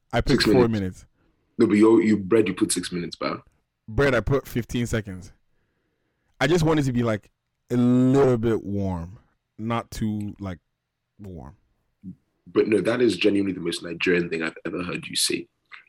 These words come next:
Speaker 2: Everything four minutes. Guy,
Speaker 1: It's just
Speaker 2: are you
Speaker 1: such a,
Speaker 2: trying
Speaker 1: it's a
Speaker 2: to
Speaker 1: buffer number.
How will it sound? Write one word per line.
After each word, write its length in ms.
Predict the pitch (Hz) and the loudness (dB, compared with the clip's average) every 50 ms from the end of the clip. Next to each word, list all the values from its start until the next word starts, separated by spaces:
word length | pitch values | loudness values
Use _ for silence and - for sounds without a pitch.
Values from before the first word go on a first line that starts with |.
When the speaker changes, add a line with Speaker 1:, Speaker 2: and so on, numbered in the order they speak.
| - - | -6 -2
Speaker 2:
Everything 480 | 110 107 95 101 95 98 101 95 95 90 | 0 0 2 2 2 2 0 0 0 -2
four 240 | - - 98 90 87 | -2 -2 -2 -2 -2
minutes. 520 | 87 85 80 78 73 - - - - _ _ _ _ _ - 180 | -2 -4 -6 -6 -8 -8 -8 -8 -10 _ _ _ _ _ -12 -4
Guy, 400 | 180 - 143 - - 90 - - | -2 -2 0 0 0 -2 -2 0
Speaker 1:
It's 160 | 175 185 151 208 | 0 2 4 4
just 160 | - - 202 | 4 4 4
Speaker 2:
are 20 | |
you 60 | 208 | 4
Speaker 1:
such 120 | - 208 170 | 4 2 0
a, 40 | 143 | 2
Speaker 2:
trying 120 | 131 - | 2 2
Speaker 1:
it's 140 | 170 165 180 | 2 4 2
a 60 | 180 | 0
Speaker 2:
to 80 | 151 127 | 2 2
Speaker 1:
buffer 340 | 170 220 220 - 254 226 | 2 2 2 2 2 2
number. 460 | 220 214 240 262 240 170 127 98 90 | 4 4 2 2 2 2 0 -2 -4